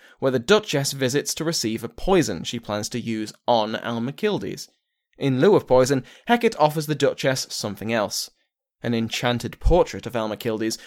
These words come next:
which will kill him within a month. But this is not quick enough for the Duchess. So instead, Hecate recites a Latin charm and promises that Almachildes is a dead man walking. Satisfied,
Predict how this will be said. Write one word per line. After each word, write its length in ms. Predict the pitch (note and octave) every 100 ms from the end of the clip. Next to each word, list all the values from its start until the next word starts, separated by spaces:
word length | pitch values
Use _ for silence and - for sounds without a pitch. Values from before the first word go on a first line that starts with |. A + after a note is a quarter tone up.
| -
which 260 | E3+ E3
will 200 | D#3 G3
kill 380 | G3+ - A3+ A3
him 260 | C3 E2+ A#2 _
within 280 | A#2 G#2+ G#2
a 60 |
month. 360 | G#2+ C3 F#2+ - _ _ _ _ _ _ _ _ _
But 100 | E3
this 160 | D3 C3+
is 80 | C#3
not 180 | C3
quick 160 | - D#3
enough 200 | A#2+ G2
for 80 | -
the 60 |
Duchess. 520 | G2+ A#2 - - - - _ _ _ _ _ _ _ - -
So 180 | A3+
instead, 440 | A3 G3+ - E3 D#3+ - _ _ -
Hecate 340 | G3 F#3 -
recites 500 | C3+ C#3 G3 F#3+ - -
a 140 | B2
Latin 500 | A#2+ D#3+ F3+ C3 A#2
charm 440 | A#2 G2+ G#2 F3 -
and 240 | B2+ D3
promises 580 | D3 - D3+ D3 G2 G#2
that 160 | C3 -
Almachildes 800 | A2+ C3 D3 C3+ G#2+ G#2 G#2+ G#2+
is 140 | - C3
a 40 |
dead 280 | C3+ A2 G#2
man 260 | G#2 G2+ G2
walking. 500 | A#2+ A#2 - F#2 - _ _ _ _ _ _ _ _ _ _ _ _
Satisfied, 580 | - A#3+ A#3 D#3 C3+ G3